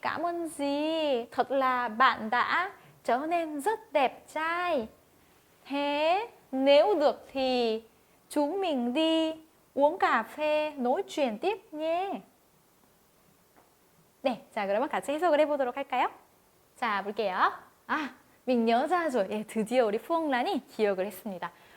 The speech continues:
어, 나 기억이 났어. 너 항상 막 아우톤. 자, 너 항상 티셔츠 입었는데, 자, 여기 반전. <laughs> 네, 반전이라고 해야 되나? 충격. 거인행매요. 고양이 모양이 인쇄되어 있는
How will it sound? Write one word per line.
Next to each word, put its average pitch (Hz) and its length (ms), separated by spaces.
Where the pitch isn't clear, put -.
어, 320 120
나 311 280
기억이 359 300
났어. 262 340
너 240 640
항상 359 600
막 240 200
아우톤. 320 520
자, 220 80
너 220 140
항상 381 360
티셔츠 277 380
입었는데, 226 720
자, 208 80
여기 180 100
반전. 202 500
<laughs> - 60
네, 214 80
반전이라고 214 560
해야 190 140
되나? 202 180
충격. 349 400
거인행매요. 254 1160
고양이 427 640
모양이 254 840
인쇄되어 262 1040
있는 226 600